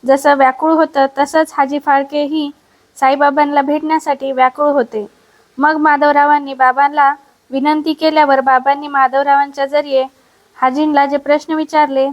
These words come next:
त्याचा अर्थ जर तुम्ही ऐकला, तर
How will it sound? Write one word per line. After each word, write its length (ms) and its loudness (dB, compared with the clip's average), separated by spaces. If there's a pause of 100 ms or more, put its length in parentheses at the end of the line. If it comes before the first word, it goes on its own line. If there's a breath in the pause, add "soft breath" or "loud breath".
त्याचा 340 2
अर्थ 260 -2 (1900 loud breath)
जर 180 4 (100)
तुम्ही 260 2
ऐकला, 480 2 (140)
तर 100 -2